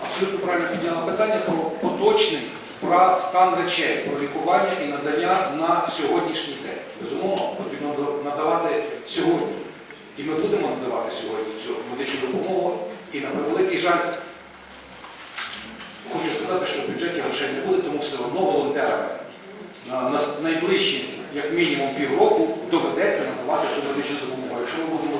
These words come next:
думати про наших солдат, а не писати красиві, е, реляції. Але для того, щоб реалізувати військово-медичну доктрину, конче необхідне наше рішення сьогодні, необхідно указ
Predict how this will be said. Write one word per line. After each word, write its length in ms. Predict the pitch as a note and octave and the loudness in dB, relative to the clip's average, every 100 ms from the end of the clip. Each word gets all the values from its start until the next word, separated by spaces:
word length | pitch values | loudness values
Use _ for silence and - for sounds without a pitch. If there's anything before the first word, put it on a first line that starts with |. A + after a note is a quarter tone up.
| F3 | 0
думати 220 | - - D3 | 0 -2 -2
про 180 | - | -2
наших 160 | - - - | -2 -2 -4
солдат, 340 | - - - | -4 -2 -4
а 100 | - | -4
не 60 | - | -6
писати 280 | - F3 F3 E3+ | -2 0 0 0
красиві, 460 | - D#3 C#3 - - - - - - C3 | -2 -2 -2 -4 -6 -10 -12 -14 -10 -4
е, 260 | C3 C3 - C#3+ | 0 0 0 0
реляції. 520 | D#3 C#3+ - - - - - - - | 2 2 2 -2 -4 -8 -10 -12 -6
Але 180 | - - - | 2 4 4
для 120 | F#3 | 4
того, 240 | F#3+ - - - | 6 4 4 0
щоб 220 | D#3 D#3+ | 0 2
реалізувати 540 | F3 F3 F#3 E3+ - - | 4 2 4 4 4 2
військово-медичну 720 | - - E3+ D3+ D#3+ D#3+ D#3+ - | -2 2 2 2 2 0 -2 -2
доктрину, 460 | - - G#3+ - - G3 - - G#3 | -2 2 4 4 2 -2 -8 -4 4
конче 220 | F#3+ - | 4 4
необхідне 580 | C3+ - - - - - - | 0 -2 -2 -4 -4 -6 -2
наше 260 | D#3+ F3 F#3+ F#3+ | 2 4 4 2
рішення 360 | F#3 G3 F#3 F3 - - | 2 0 0 -2 -4 0
сьогодні, 420 | F3+ E3 E3 D#3+ - - - - | 2 4 0 -2 -6 -8 -10 -2
необхідно 420 | E3 E3+ E3+ D3 D3 | 0 2 2 0 0
указ 240 | E3 F3+ | 0 2